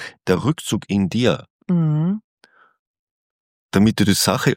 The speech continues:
Speaker 1: objektiv betrachten kannst und aufgrund dieser objektiven Betrachtungsebene objektiv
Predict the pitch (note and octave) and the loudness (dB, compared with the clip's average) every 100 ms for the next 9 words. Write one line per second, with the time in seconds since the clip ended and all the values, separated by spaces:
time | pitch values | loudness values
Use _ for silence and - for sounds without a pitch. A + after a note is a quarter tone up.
0 | - B2+ - C#3+ - C3 - C3 - A#2 | 0 -2 0 -4 -2 -4 -4 -8 -4 -4
1 | G#2+ - F2 - - - - - - F#2+ | -6 -6 -6 -6 -10 -12 -16 -18 -2 -2
2 | F#2+ - G#2+ F#2+ F#2 - D#2 - B2 - | 0 0 0 2 0 0 -2 0 -2 -4
3 | - C#3+ - C#3+ F#2+ - - - - A#2+ | -2 0 2 0 0 -4 -6 -6 -4 -4
4 | C3+ - A2+ - C3+ C#3+ - - - - | -4 -4 -4 -2 0 0 -2 -14 -18 -20
5 | _ _ _ _ _ - - C3+ - - | _ _ _ _ _ -4 0 -2 -2 0
6 | D#3 G#3+ - | 0 0 -4